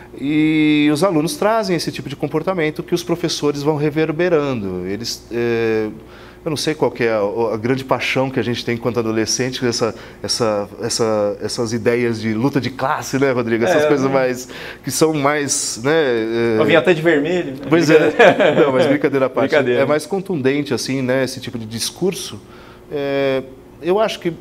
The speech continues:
Speaker 1: muito disso, Rodrigo, vem também da, da nossa sociedade atual, que tá esquecendo de como há variação entre as pessoas.
Speaker 2: Sim.
Speaker 1: Ela é antagônica, veja,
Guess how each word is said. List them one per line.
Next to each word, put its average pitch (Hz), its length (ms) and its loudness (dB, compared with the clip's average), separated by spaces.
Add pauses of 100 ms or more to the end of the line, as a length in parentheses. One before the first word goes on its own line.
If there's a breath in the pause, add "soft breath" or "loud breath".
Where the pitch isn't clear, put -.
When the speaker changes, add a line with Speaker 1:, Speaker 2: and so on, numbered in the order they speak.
(140)
Speaker 1:
muito 170 340 0
disso, 139 480 0
Rodrigo, 104 380 -4
vem 131 200 -2
também 127 320 0
da, 120 420 2
da 110 160 -4
nossa 120 240 -6
sociedade 110 460 -2
atual, 110 480 -2 (460 loud breath)
que - 100 -8
tá 127 840 -2 (220)
esquecendo 175 880 -2 (180)
de 110 140 -8 (220)
como 170 320 2
há 135 200 0
variação 135 680 -2
entre 131 140 -10
as 120 100 -8
pessoas. 104 480 -8
Speaker 2:
Sim. 135 160 -4 (280 loud breath)
Speaker 1:
Ela 147 220 2
é 165 60 4
antagônica, 120 760 -2
veja, 95 360 -2